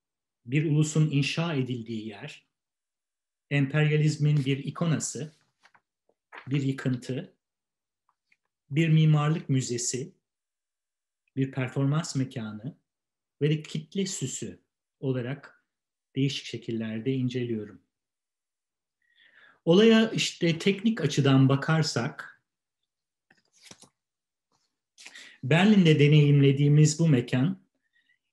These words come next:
elli bir metre ve otuz bir metre boyutlarında, aşağı yukarı yirmi metre yüksekliğinde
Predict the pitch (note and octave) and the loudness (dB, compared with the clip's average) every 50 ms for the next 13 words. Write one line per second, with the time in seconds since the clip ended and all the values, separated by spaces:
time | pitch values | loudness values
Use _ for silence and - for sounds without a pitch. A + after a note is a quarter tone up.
0 | _ _ C#3 D3 D#3 D#3+ E3+ F3 F#3 F3 D#3+ C#3 C3+ C3+ - - D3 D3 D3+ D3 | _ _ 4 4 6 6 6 6 6 6 6 4 4 2 2 0 2 2 4 2
1 | C3+ C3 B2+ - - C#3 B2+ B2+ D#3 E3+ D3+ C3+ B2+ A#2 - - B2+ A2+ A2 A#2+ | 2 0 0 0 0 0 2 2 2 2 4 2 2 0 -2 -4 -4 -4 -2 -4
2 | A#2+ A#2 - - - A#2+ A2 A2 A2 G#2+ G#2+ B2+ C3 - - D3 C#3+ - - D3 | -4 -6 -8 -10 -8 -6 -6 -6 -6 -6 -6 -6 -6 -6 -6 -6 -6 -4 -2 0
3 | C#3+ C#3 C3+ C#3 - C#3 C3+ B2+ C3+ C3+ B2+ B2 C3+ D3+ D3 D#3 D#3+ D3 B2+ A#2+ | 0 0 -2 -2 0 0 2 2 2 0 2 0 0 2 4 4 4 4 2 0
4 | - - - A2+ A2 A2+ A2+ - - - - - - G#2+ G#2 G#2 G#2+ G#2+ G#2 D3 | -4 -6 -8 -6 -6 -8 -10 -10 -12 -12 -12 -12 -12 -12 -12 -10 -10 -10 -8 -10
5 | F#3+ F#3+ | -10 -10